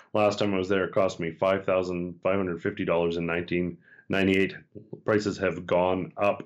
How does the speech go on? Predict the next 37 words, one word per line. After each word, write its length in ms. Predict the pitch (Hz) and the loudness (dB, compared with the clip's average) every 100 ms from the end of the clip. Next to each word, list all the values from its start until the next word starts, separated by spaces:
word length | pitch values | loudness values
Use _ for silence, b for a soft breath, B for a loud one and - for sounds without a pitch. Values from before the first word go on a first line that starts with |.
| - - | -12 -4
for 180 | 92 | -2
sure." 460 | 82 180 180 175 B B B B B B - | 0 4 4 4 B B B B B B -6
And 200 | 127 120 | 2 4
then, 220 | 113 110 110 | 4 4 2
uh, 200 | 107 104 | 2 2
"Five 240 | 135 127 | 2 4
dollars, 240 | 120 117 113 | 4 2 2
what 120 | 117 | -2
is 80 | 107 | -2
the 60 | |
sentence 300 | 104 110 107 | -4 -2 -2
for 80 | - | -4
impersonating 580 | 95 107 104 95 87 85 | -2 -2 0 0 0 -2
a 60 | |
cop? 380 | 80 113 110 107 | -2 2 2 0
When 340 | 101 101 101 - 98 | 0 0 0 -4 -6
do 100 | 95 | -4
their 320 | 90 85 85 | 2 2 2
trials 420 | 80 98 92 92 | 0 0 2 0
start? 300 | - 95 82 - B B B - | 0 0 0 -6 B B B -4
Have 100 | 92 | 0
they 120 | 90 | 2
been 320 | 92 90 82 _ | 2 -2 -4 _
deported 640 | - 90 - 87 85 78 - b b b _ | -6 -4 0 2 2 -2 -8 b b b _
yet?" 420 | 92 95 - - - | 2 2 2 -2 -6
That's, 180 | 101 98 | 0 2
I 80 | |
think 120 | 95 95 | 2 2
that's 180 | 87 | 0
in 60 | 92 | 0
relation 260 | 87 87 87 | 0 -2 -2
to 60 | |
the 100 | 85 | -4
Chinese 420 | 82 87 85 82 | -2 0 0 -2
police 540 | - - 82 90 82 - | -6 -4 -2 -4 -6 -12
stations. 760 | - - 90 87 - 80 80 78 | -16 -6 -2 -2 -2 -4 -4 -6
So, 320 | - 85 80 | -4 -2 -2